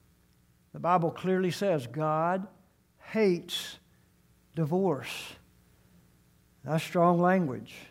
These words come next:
But when a husband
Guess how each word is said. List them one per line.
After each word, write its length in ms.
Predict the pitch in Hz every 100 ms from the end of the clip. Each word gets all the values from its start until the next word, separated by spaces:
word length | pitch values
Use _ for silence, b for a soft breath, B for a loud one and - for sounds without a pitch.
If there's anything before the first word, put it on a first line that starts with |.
| _ _ _ _ _ _ _ _ _ _ _ _ _ b b b b b _
But 100 | -
when 200 | 175 202
a 80 | 165
husband 760 | 123 208 233 196 233 226 220